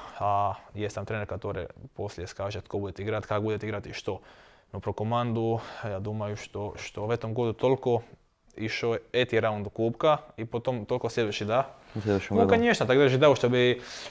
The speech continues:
Speaker 1: прошли эти, эти раунд, э, а от лиги жду, чтобы, конечно, э, каждую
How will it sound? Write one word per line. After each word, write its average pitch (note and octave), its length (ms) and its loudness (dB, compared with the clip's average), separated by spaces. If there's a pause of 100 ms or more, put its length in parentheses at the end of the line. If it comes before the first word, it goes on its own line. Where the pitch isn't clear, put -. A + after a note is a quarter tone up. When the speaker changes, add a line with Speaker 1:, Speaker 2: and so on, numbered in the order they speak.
Speaker 1:
прошли C#3+ 340 10
эти, C#3+ 200 8
эти C3 360 6
раунд, D3+ 440 8
э, - 320 -10
а A2+ 1300 2 (140)
от - 180 -6
лиги C3 300 4
жду, C3+ 200 2
чтобы, G#2+ 360 -2
конечно, A2+ 580 -4 (1000)
э, A#2 680 6 (140)
каждую B2 600 10